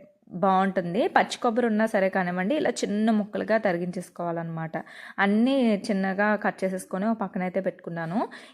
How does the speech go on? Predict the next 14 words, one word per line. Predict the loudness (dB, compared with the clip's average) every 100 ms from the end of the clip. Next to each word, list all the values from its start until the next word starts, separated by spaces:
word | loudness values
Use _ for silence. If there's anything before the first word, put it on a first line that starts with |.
| -6
ఇప్పుడు | -2 2 4 6 4 4
ఈ, | 2 0 2 2 0 -2 2
ఇవన్నీ | 4 4 4
కూడా | 2 2
మనం | 4 2
వేయించేసుకుందాము. | 2 0 -4 -8 -8 -6 -4 -2 -2 -2 -12 -20 -16 -8
గీలో | 2 4 4 4 6 6 4
వేయించుకోవాలి. | 2 2 0 0 0 2 0 0
చక్కెర | 0 0 0
పొంగల్కి | 0 0 0 -2
గీ | 0 0 0
కూడా | 0 0
ఎక్కువే | 0 -4 -2
పడుతుంది. | -2 -2 -4 -2 -2